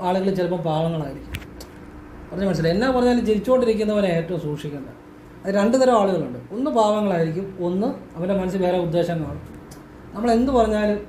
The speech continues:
ഇങ്ങനെ ചിരിച്ചുകൊണ്ടിരുന്നാൽ ഒന്ന് പാവങ്ങൾ ആയിട്ടുള്ളവരുണ്ട്, രണ്ട് അവന് പ്രത്യേക ഉദ്ദേശം ഉള്ളതുകൊണ്ടാണ്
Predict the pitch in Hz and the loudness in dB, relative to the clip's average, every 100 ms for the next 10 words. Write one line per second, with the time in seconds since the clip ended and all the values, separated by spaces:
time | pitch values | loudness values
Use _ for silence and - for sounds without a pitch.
0 | - 190 202 202 196 190 214 202 180 175 | -8 -4 -4 -2 -2 -2 -2 0 -2 0
1 | 175 - - 202 269 311 226 220 226 220 | -2 -6 -8 -4 -2 0 2 4 4 2
2 | 208 202 185 175 175 160 131 120 - 175 | -2 -4 -6 -6 -4 -4 -6 -10 -6 -4
3 | 233 262 196 190 - - - 180 202 190 | 0 0 0 -2 -10 -16 -12 -4 -2 -2
4 | 165 208 185 170 190 202 190 165 165 151 | -2 -2 0 0 0 0 0 0 0 0
5 | 151 | -2